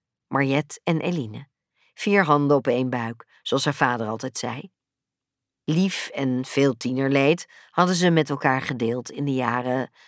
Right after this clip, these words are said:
dat ze samen de havo-klasse doorliepen. Ook daarna hadden ze nog een tijd lang contact gehad. Al was dat minder geworden toen Eline kort voor haar eindexamen wat kreeg met een van hun klasgenoten.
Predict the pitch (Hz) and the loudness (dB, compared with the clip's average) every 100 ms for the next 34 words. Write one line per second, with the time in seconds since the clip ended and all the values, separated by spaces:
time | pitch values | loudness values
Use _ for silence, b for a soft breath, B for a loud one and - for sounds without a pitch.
0 | b 139 - 143 156 131 120 147 147 131 | b -4 -2 2 4 4 2 0 2 0
1 | 131 139 - 139 - 127 139 131 131 135 | 0 -6 -4 -4 -4 -4 -2 -2 -4 -8
2 | - 160 _ _ _ _ _ _ _ _ | -10 -18 _ _ _ _ _ _ _ _
3 | _ _ - 226 269 262 175 127 143 143 | _ _ 0 4 6 6 4 2 -2 0
4 | 156 151 156 143 147 139 139 127 131 - | 2 0 0 2 2 2 0 0 -2 -8
5 | - 170 147 120 - 127 131 - _ _ | -6 -4 -2 -6 -6 -10 -10 -14 _ _
6 | _ _ _ - 147 151 147 151 135 139 | _ _ _ 2 4 4 2 2 2 2
7 | 151 139 143 180 208 B B B 185 175 | 0 4 4 4 2 B B B 2 2
8 | - 160 143 165 208 170 175 - 143 131 | 2 2 4 2 2 2 0 2 0 2
9 | 120 131 143 151 - 139 139 170 240 B | 0 -2 -4 -4 0 0 2 0 -2 B
10 | B B - 160 - 143 131 - 147 - | B B -2 -2 0 0 0 0 -4 -4
11 | 135 139 147 156 170 156 - 117 117 120 | -4 -4 -2 -2 0 -2 -2 -6 -6 -8
12 | 127 - | -10 -14